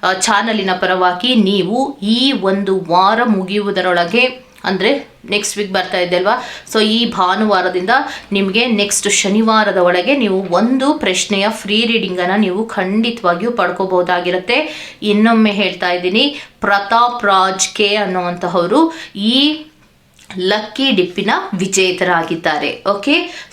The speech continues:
so ಬೇರೆಲ್ಲ ಯಾರಿದ್ದೀರೋ, ಬೇರೆಲ್ಲ ಲಕ್ಕಿ ಡಿಪ್ಪಿಗೆ ಹೆಸರನ್ನ ಯಾರೆಲ್ಲ ನೋಂದಾಯಿಸ್ಕೊಂಡಿದ್ದೀರೋ, so ನಿಮ್ಮ ಹೆಸರುಗಳನ್ನ ಕೂಡ ಸ್ಪಿರಿಟ್ಸ್‌ಗಳು ತಗೋತಾರೆ. So ಏನೋ ಒಂದು ಕಾರಣ ಇಲ್ಲದೆ ಲಕ್ಕಿ ಡಿಪ್ಪಿನಲ್ಲಿ ಇವರ ಹೆಸರನ್ನ ಸ್ಪಿರಿಟ್ಸ್‌ಗಳು ತಗೊಂಡಿರಲ್ಲ.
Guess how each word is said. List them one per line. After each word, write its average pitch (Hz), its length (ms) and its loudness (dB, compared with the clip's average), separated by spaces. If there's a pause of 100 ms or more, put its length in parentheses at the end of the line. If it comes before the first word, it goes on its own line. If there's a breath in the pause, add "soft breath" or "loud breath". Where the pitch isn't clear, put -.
(100)
so 269 220 2
ಬೇರೆಲ್ಲ 269 560 4
ಯಾರಿದ್ದೀರೋ, 175 1120 0
ಬೇರೆಲ್ಲ 208 480 0
ಲಕ್ಕಿ 220 260 -2
ಡಿಪ್ಪಿಗೆ 190 360 -2
ಹೆಸರನ್ನ 190 380 -4
ಯಾರೆಲ್ಲ 185 520 0
ನೋಂದಾಯಿಸ್ಕೊಂಡಿದ್ದೀರೋ, 185 1040 0 (320 loud breath)
so 190 260 0
ನಿಮ್ಮ 196 340 0
ಹೆಸರುಗಳನ್ನ 202 600 0 (140)
ಕೂಡ 185 140 0
ಸ್ಪಿರಿಟ್ಸ್‌ಗಳು 185 720 -2
ತಗೋತಾರೆ. 185 960 -2
So 294 220 2
ಏನೋ 196 320 2 (140)
ಒಂದು 277 220 0
ಕಾರಣ 220 540 0
ಇಲ್ಲದೆ 185 560 0
ಲಕ್ಕಿ 175 360 -2
ಡಿಪ್ಪಿನಲ್ಲಿ 196 560 -2
ಇವರ 175 280 -2
ಹೆಸರನ್ನ 175 580 -4 (120)
ಸ್ಪಿರಿಟ್ಸ್‌ಗಳು 165 640 -2
ತಗೊಂಡಿರಲ್ಲ. 147 720 -4